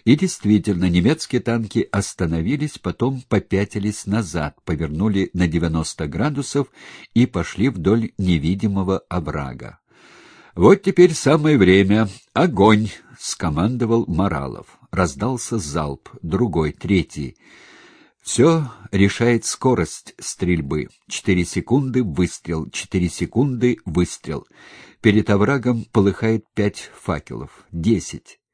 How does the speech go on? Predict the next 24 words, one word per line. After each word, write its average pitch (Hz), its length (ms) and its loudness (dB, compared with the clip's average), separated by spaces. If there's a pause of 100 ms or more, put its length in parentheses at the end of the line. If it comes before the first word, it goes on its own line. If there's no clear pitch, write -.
(100)
Хотелось 95 520 -2
бить 76 380 -4
и 113 60 4
бить 107 380 -2
по 107 220 2
метавшимся 98 960 -4
танкам. 69 640 -10 (300)
А 85 80 -4
еще 90 480 0
лучше 90 480 -2
нажать 90 640 -2
на 85 160 -2
рычаги, 95 520 -4
броситься 104 640 -4
навстречу 85 920 -4 (380)
и 117 120 6
схлестнуться 120 1400 -4
в - 160 -10
ближнем 101 680 -2
бою. 80 440 -4 (240)
Но 87 140 -2
это 90 300 -4
верная 80 560 -4
смерть. 113 640 -6